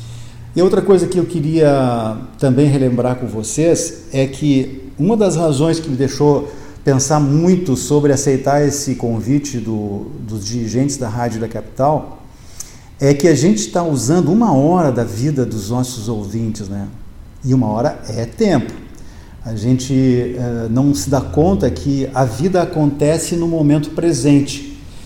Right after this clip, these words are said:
Então, usar uma hora do tempo dos ouvintes sem que haja no final desse período algum ganho, algum ganho não material, não precisa ser material, algum ganho de crescimento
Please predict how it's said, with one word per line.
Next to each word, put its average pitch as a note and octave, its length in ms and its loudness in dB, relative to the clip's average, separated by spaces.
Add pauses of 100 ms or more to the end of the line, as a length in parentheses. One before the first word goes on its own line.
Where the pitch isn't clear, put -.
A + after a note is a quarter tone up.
(260)
Então, E3+ 440 2 (220)
usar E3 420 0
uma A3+ 260 2
hora E3 340 2
do A#2 120 -2
tempo C#3+ 320 0
dos A#2 180 -6
ouvintes A#2 540 -2
sem D#3 200 0
que D#3 140 -4
haja D3+ 380 0
no C#3 80 2
final C#3 420 2
desse C#3+ 240 -2
período C3 580 0 (480)
algum C3+ 340 2
ganho, C#3+ 640 4 (240)
algum A#2+ 360 -2
ganho B2+ 640 2
não B2+ 180 2
material, A#3 540 2
não C3 60 2
precisa F3 200 -4
ser - 140 -4
material, C#3 400 0
algum A#2+ 260 0
ganho F3+ 480 0 (400)
de C#3 100 -6
crescimento F3+ 800 2